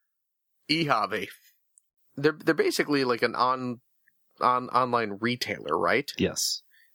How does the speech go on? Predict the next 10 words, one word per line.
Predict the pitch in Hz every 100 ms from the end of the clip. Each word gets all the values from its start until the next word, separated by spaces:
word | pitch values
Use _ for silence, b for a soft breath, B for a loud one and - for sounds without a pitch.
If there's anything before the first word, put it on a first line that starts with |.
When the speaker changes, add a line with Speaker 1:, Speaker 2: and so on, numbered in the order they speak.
| -
Speaker 1:
But | 123 143
they | 139
have | 131 120
enough | 117 131 -
sway | - - 117 117 120 110 104 98 101 _ _ _ _ _ _ _ _
with | 113 110 - -
Takara | - - - - 139 123 104 95 98 - _ _ -
over | 104 104
in | 101
Japan | 98 - - 117 104 101 92